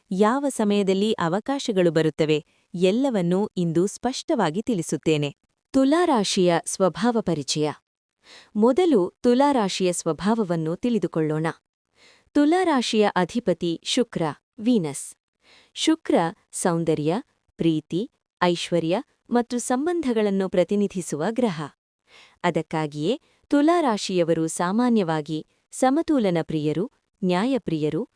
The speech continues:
ಎಲ್ಲರಿಗೂ ಒಳ್ಳೆಯದಾಗಬೇಕು ಎಂದು ಯೋಚಿಸುವವರು, ಸೌಂದರ್ಯ, ಕಲೆ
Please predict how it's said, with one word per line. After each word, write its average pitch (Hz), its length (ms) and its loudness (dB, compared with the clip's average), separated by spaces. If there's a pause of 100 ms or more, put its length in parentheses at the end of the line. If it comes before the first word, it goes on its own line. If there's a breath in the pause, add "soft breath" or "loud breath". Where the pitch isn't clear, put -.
(280)
ಎಲ್ಲರಿಗೂ 220 800 0
ಒಳ್ಳೆಯದಾಗಬೇಕು 185 960 0
ಎಂದು 165 320 0
ಯೋಚಿಸುವವರು, 160 840 -2 (460 soft breath)
ಸೌಂದರ್ಯ, 165 680 -2 (360)
ಕಲೆ 175 400 -2